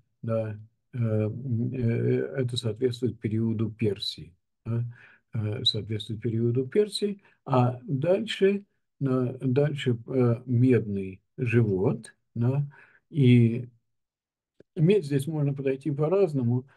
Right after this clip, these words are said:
да, я бы сказал, скажем, как бы наиболее просто, да, что медь, она, э, параллельно,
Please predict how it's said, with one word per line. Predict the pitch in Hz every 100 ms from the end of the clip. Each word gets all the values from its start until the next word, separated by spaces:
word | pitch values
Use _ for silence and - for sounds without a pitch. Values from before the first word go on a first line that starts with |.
| _
да, | 131 135 143 139
я | 135 175
бы | 160
сказал, | 143 139 127 147 147 143 - _ _ _ _ _ _ _ _ -
скажем, | - 143 131 123
как | 135 120
бы |
наиболее | 120 123 117 123 123
просто, | 127 202 208 - 151
да, | 139 156
что | 143 - 135 139 - _ -
медь, | 143 180 175 - -
она, | 127 123 131 127 127 - -
э, | 117 117 117
параллельно, | 113 127 120 113 110 101 104 101 104